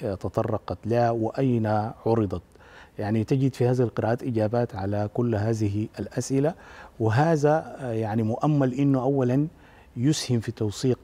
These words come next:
لهذا العرض، يسهم في إظهار ناقد أو معلق نقدي على العروض،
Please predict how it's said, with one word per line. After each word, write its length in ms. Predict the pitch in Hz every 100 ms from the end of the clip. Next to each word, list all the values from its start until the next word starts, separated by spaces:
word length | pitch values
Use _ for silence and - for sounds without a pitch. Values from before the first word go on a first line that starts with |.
| -
لهذا 460 | 101 104 113 104 101 104
العرض، 280 | 95 123 - - - - - - 139
يسهم 360 | 156 - 135
في 320 | 113 135 131
إظهار 460 | 120 107 131 143 113
ناقد 440 | 117 127 110 101 - _ - 110
أو 100 | 110
معلق 540 | 107 98 120 110 98 -
نقدي 300 | 113 113 101
على 200 | 95 95
العروض، 400 | 92 95 113